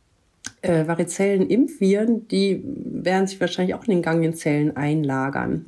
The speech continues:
Also die machen das gleiche Prozedere wie das Wildvirus. Und es gibt auch Fälle von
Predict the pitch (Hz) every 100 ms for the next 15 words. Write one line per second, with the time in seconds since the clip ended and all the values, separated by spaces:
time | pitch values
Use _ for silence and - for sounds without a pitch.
0 | - 151 160 160 160 151 - - 135 127
1 | 101 165 180 175 - 165 190 190 - 175
2 | - 185 185 170 160 156 160 - 170 185
3 | 185 143 143 143 147 147 151 - - 233
4 | - 175 196 196 185 175 175 - 165 165